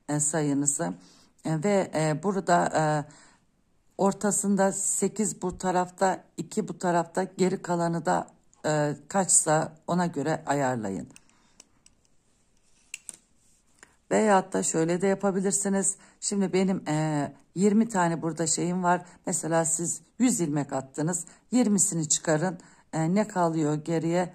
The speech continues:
Seksen. Kırk burada, kırk burada. Veyahut da, e, ben bunu elli iki ilmek attım.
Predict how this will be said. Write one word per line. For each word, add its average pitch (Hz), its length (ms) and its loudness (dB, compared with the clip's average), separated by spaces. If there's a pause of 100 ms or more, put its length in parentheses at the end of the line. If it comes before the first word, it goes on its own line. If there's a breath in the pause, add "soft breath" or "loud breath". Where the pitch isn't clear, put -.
(100)
Seksen. 156 640 -2 (240)
Kırk 247 320 0
burada, 196 340 0
kırk - 320 -6
burada. 104 340 -10 (540 loud breath)
Veyahut 156 400 2
da, - 260 -2
e, 160 80 0 (560 loud breath)
ben 196 280 2
bunu 185 200 -2
elli 165 260 -2
iki 165 200 -6
ilmek 147 360 -4
attım. 175 420 -6